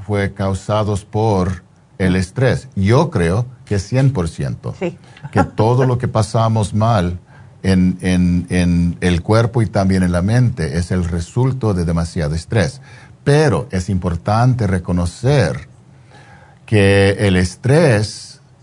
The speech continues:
Speaker 1: es natural, el estrés es parte de la vida y el estrés es necesario. Entonces, ¿qué necesitamos hacer? Aprender cómo controlar el estrés, crear un balance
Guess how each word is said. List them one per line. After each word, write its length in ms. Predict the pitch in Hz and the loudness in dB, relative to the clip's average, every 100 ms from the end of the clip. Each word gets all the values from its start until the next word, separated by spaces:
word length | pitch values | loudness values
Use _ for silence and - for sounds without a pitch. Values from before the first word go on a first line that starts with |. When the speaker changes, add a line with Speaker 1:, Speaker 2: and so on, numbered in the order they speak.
| - | -2
Speaker 1:
es 460 | 95 95 92 - | 2 2 0 -2
natural, 720 | 101 80 - 95 139 107 - - _ - | -2 -2 0 2 2 2 -2 -14 _ 0
el 180 | 92 | 2
estrés 460 | 87 87 90 92 87 | 2 0 0 0 0
es 100 | 98 | -4
parte 360 | - 80 78 85 | -2 -2 -2 -2
de 60 | |
la 120 | 87 104 | 0 2
vida 380 | 139 127 80 - _ - - - | 2 2 0 -6 _ -20 -20 -6
y 100 | 101 | 0
el 100 | 92 | 2
estrés 460 | 90 82 85 85 82 | 2 0 -2 -2 0
es 160 | 87 | -4
necesario. 840 | 90 82 95 87 - 139 143 92 - - _ _ - - - | -2 -4 -4 -4 0 0 2 -2 -8 -16 _ _ -20 -20 -4
Entonces, 920 | 98 92 - 123 170 180 - 64 - | 0 0 0 2 2 0 -2 -8 -6
¿qué 220 | - 87 | -2 0
necesitamos 800 | 90 90 92 - 90 90 90 90 | 2 0 -2 -4 -2 0 0 0
hacer? 480 | 101 - 165 180 175 | -4 0 0 0 -2
Aprender 640 | 92 95 - 95 92 95 90 | -2 -2 0 0 2 0 -4
cómo 580 | - 117 127 127 127 127 | -2 0 2 2 0 0
controlar 1120 | 110 101 98 95 95 90 95 107 110 78 76 - _ _ - _ | -2 0 -2 -2 -2 0 0 2 0 -2 -6 -16 _ _ -20 _
el 220 | 85 80 | -2 0
estrés, 560 | 73 - 73 67 67 - - | -2 -4 -4 -4 -4 -12 -20
crear 500 | - 92 92 92 101 - | -4 0 2 2 0 -2
un 280 | 101 101 92 | -2 0 0
balance 1000 | 90 87 92 107 113 95 - 90 67 | 0 0 0 2 0 -2 -4 -4 -4